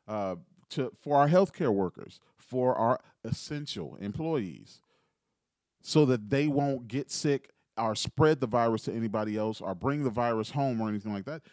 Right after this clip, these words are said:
That's what it's for. But they, they refuse to enact the War Powers Act and part of it is because somebody, i-, in a global pandemic, this is capitalism for you, in a global pandemic where people are dying and people are scared,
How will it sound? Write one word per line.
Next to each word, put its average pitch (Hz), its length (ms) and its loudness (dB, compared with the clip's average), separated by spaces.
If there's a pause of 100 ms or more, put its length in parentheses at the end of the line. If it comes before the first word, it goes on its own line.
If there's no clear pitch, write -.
(320)
That's 139 380 0
what 143 220 4
it's 131 120 0
for. 302 320 -8 (440)
But 190 280 0 (360)
they, 156 260 4
they 143 260 2
refuse 175 800 2
to 160 160 2
enact 147 340 0
the 143 40 2
War 170 220 4
Powers 104 360 2
Act 78 280 -10 (1160)
and 131 320 0 (140)
part 214 260 6
of 151 160 6
it 131 60 6
is 120 120 4
because 123 380 2
somebody, 208 880 2
i-, 135 60 -12 (100)
in 160 160 0
a 151 60 -2
global 196 340 -2
pandemic, 139 560 0
this 117 160 -2
is 120 160 -10
capitalism 120 560 2
for 98 220 -4
you, 104 180 -6
in 123 60 -4
a 127 40 -4
global 190 320 -2
pandemic 147 520 -4
where 110 100 -6
people 151 320 -6
are 123 60 0
dying 123 320 -2
and 98 80 -4
people 120 200 -6
are 101 60 -4
scared, 104 380 -4